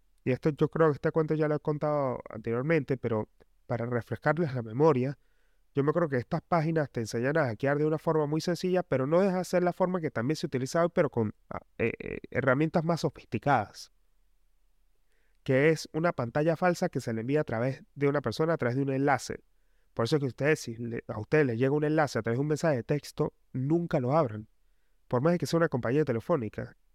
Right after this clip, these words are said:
Si son facturas o algo, ah, depende que estén verificadas, porque esta verificación ya existe. Eh, o sea, sepan bien qué enlace están abriendo, sean conscientes, pero no abran enlaces por abrirlos, porque esto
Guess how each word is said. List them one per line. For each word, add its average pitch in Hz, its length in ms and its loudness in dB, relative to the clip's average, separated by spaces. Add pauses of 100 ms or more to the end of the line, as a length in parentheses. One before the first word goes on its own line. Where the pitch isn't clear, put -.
Si - 180 -4
son 160 220 0
facturas 170 480 0
o 160 140 4
algo, 147 260 4
ah, 120 260 -2
depende 147 500 -2
que - 100 -8
estén 143 200 -4
verificadas, 135 560 0
porque 113 220 -6
esta 139 160 -6
verificación 113 600 -2
ya 139 80 2
existe. 139 520 -2 (800)
Eh, 120 500 0 (1200)
o - 60 -14
sea, 131 220 -2
sepan 170 400 0
bien 185 300 0 (640)
qué 160 120 2
enlace 170 340 0
están 143 180 -2
abriendo, 135 400 0
sean 147 240 -4
conscientes, 113 680 -2
pero 117 180 -4
no 165 240 4
abran 170 220 2
enlaces 131 440 -2
por 110 240 -2
abrirlos, 104 640 0
porque - 240 -4
esto 170 340 0